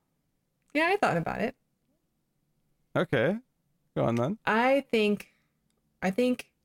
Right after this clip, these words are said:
Speaker 1: the book that, that I enjoyed talking about the most when I took, like,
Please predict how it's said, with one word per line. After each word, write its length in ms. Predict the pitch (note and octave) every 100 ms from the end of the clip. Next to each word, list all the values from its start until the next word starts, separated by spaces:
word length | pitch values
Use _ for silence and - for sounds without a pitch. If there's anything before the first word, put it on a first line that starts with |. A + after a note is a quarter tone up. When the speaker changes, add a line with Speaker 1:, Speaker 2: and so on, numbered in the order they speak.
| -
Speaker 1:
the 80 | F3
book 320 | - F#3 - -
that, 340 | E3+ E3 - _ _ _ _ _ _ _ _ _ _ _ _ _ _ _ _ _ _ _ -
that 560 | F3 E3+ E3+ F3 E3+ -
I 160 | F#3 G#3
enjoyed 640 | G#3+ G#3 F#3+ F#3 F3+ F3+
talking 360 | - F3+ F#3+ F#3
about 280 | F3+ F3 -
the 80 | E3+
most 680 | E3+ E3+ F#3+ F#3+ - - - -
when 160 | F3+
I 140 | E3+ D#3+
took, 300 | - F3 - -
like, 180 | F3+